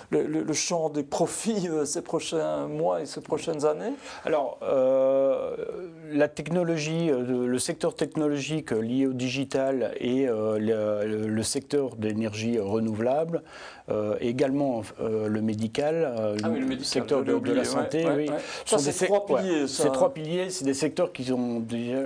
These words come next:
Speaker 2: déjà fortement augmentés en termes de, de valorisation, euh, qui s-, de manière locale, plus ou moins, euh, ont, ont des titres qui sont, euh, qui sont déjà très chers,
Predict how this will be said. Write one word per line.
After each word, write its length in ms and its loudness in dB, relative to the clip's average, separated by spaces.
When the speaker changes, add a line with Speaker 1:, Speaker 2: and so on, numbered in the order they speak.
Speaker 2:
déjà 560 0
fortement 440 -2
augmentés 400 0
en 100 -2
termes 240 -2
de, 340 0
de 440 0
valorisation, 800 0
euh, 320 0
qui 140 -4
s-, 240 -8
de 220 0
manière 320 2
locale, 420 2
plus 240 0
ou 40 2
moins, 500 0
euh, 260 0
ont, 480 -2
ont 60 2
des 140 0
titres 360 -4
qui 160 -6
sont, 460 -2
euh, 420 -2
qui 100 -6
sont 160 -4
déjà 360 0
très 240 -2
chers, 480 -2